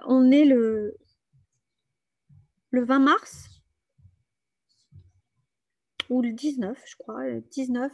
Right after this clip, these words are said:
euh, c'est très tard le soir, hein. Ma sœur est appelée à, chez elle à, à vingt-deux heures trente, parce qu'on avait demandé quand même, euh,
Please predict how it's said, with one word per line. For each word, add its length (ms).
euh, 180
c'est 200
très 180
tard 240
le 80
soir, 320
hein. 340
Ma 120
sœur 260
est 140
appelée 400
à, 340
chez 180
elle 340
à, 560
à 80
vingt-deux 400
heures 180
trente, 220
parce 100
qu'on 140
avait 200
demandé 300
quand 140
même, 200
euh, 280